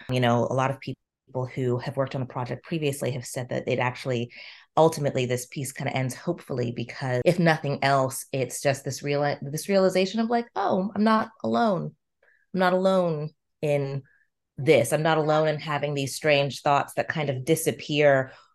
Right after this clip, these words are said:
once you get off the subway or, you know, once you step into your next, whatever it is," you know, all, all of those thoughts that we're really just having with ourselves,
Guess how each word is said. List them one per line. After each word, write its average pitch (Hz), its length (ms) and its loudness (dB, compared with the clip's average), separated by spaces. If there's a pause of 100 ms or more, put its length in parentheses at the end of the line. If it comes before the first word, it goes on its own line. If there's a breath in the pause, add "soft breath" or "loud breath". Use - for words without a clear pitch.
(120)
once 160 160 2
you 151 80 -4
get 143 160 6
off 139 240 6
the 135 80 -4
subway 120 760 2
or, 120 320 0 (240 soft breath)
you 151 120 4
know, 131 140 6
once 143 340 4
you 135 120 -2
step 135 340 0
into 131 160 -4
your 127 160 2
next, - 640 0 (320)
whatever 151 540 6
it 123 100 4
is," 117 340 2 (120)
you 135 80 0
know, 117 120 6
all, 135 200 8
all 143 180 10
of 139 80 2
those 135 220 4
thoughts 135 240 2
that 127 160 -2
we're 127 340 0 (500 soft breath)
really 180 280 4
just 139 180 -6
having 135 320 -2
with 127 160 -4
ourselves, 127 640 2